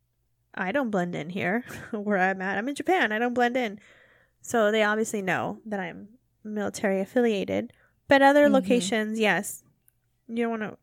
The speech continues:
Speaker 1: drive around with your camo sticker that
Speaker 2: No.
Speaker 1: says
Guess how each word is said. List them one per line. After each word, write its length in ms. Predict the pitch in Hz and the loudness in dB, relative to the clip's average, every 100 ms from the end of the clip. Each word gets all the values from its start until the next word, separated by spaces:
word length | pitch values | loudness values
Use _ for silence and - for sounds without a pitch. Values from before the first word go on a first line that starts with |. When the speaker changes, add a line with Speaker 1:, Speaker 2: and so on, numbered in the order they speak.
| - 214 | -18 -6
Speaker 1:
drive 260 | 226 226 220 | 0 0 2
around 380 | 214 208 214 208 | 0 -2 -2 -4
with 200 | 208 208 | -4 -2
your 320 | 190 190 196 _ _ _ _ _ _ _ _ _ - | -2 -2 -8 _ _ _ _ _ _ _ _ _ -4
camo 580 | 165 226 208 208 208 | 2 2 2 2 0
sticker 800 | 208 - 208 - 196 180 180 220 _ _ _ _ _ _ _ _ | 0 0 -2 4 4 6 4 0 _ _ _ _ _ _ _ _
that 280 | 202 220 208 | -6 -4 -2
Speaker 2:
No. 60 | |
Speaker 1:
says 280 | 214 196 202 | 0 -2 -2